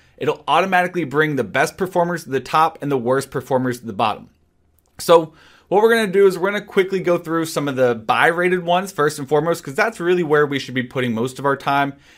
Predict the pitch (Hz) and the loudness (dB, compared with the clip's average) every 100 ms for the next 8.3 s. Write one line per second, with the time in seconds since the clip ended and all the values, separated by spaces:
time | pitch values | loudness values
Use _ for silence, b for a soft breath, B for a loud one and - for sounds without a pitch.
0 | b 147 160 196 202 180 185 175 170 151 | b -4 -2 0 0 0 -2 -2 -6 -6
1 | 151 - 151 147 147 110 123 156 151 151 | -6 0 0 0 -8 -8 -2 -2 0 0
2 | 147 139 131 135 - 139 131 127 160 196 | 0 0 -4 -4 -4 -4 -4 -2 2 2
3 | 202 190 b b b 139 131 170 165 151 | 2 -2 b b b -6 -4 -4 -6 -8
4 | 143 147 202 220 233 220 202 202 - 175 | -4 2 2 2 -2 -2 -6 -8 -6 -6
5 | - 165 185 185 170 165 180 208 - 160 | -2 -2 -2 -4 -2 0 0 0 0 0
6 | 151 180 185 175 156 160 165 160 - 147 | 2 0 0 -4 -2 -4 -4 -6 -6 -8
7 | 131 147 147 139 139 135 139 127 131 127 | -2 0 0 0 -2 -2 -4 -2 -2 -2
8 | 131 131 | -2 -2